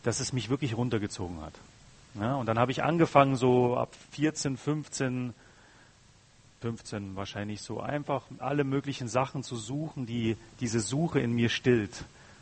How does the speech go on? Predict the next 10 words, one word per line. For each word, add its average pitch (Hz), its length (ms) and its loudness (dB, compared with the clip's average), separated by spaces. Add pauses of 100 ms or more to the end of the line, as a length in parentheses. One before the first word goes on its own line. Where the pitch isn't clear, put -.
oder 117 160 2
erfüllt 120 520 6
oder 107 120 0
diese 113 240 2
Sehnsucht 127 720 4
nach 98 200 0
mehr, 113 580 8
nach 98 240 0 (340)
diesen 117 240 -2
Antworten. 113 680 4